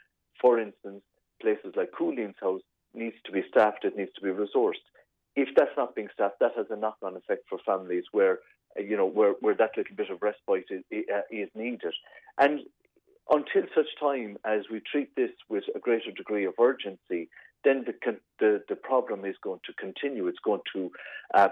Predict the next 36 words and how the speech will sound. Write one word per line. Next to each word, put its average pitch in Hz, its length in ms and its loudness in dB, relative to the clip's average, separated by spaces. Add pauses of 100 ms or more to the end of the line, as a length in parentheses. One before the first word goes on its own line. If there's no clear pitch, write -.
(140)
persist. - 540 0 (580)
So 151 280 4 (240)
we 143 260 0
do 180 380 -4
need 120 320 -8 (420)
to 120 80 -6
make 120 200 -4 (120)
sure 143 240 0
that 113 240 0
there 107 160 0
is 101 140 -6
a 104 140 -6
supply 107 340 0
of 98 220 -2
beds. 95 220 2 (160)
That's 127 280 2
the 120 80 -4
primary 104 640 -4
aim, 87 140 -8
and 92 80 -8
that's 120 180 4
why 113 180 6
I 101 120 2
keep 113 200 -8
raising 110 400 -2
this 95 180 -8
issue, 90 340 -4
because 104 340 2 (420)
until 120 300 2 (100)
such - 100 4 (100)
time 117 260 0
as 101 160 0
we 98 100 2
have 98 240 4 (600)
greater 147 440 0
capacity 101 680 -6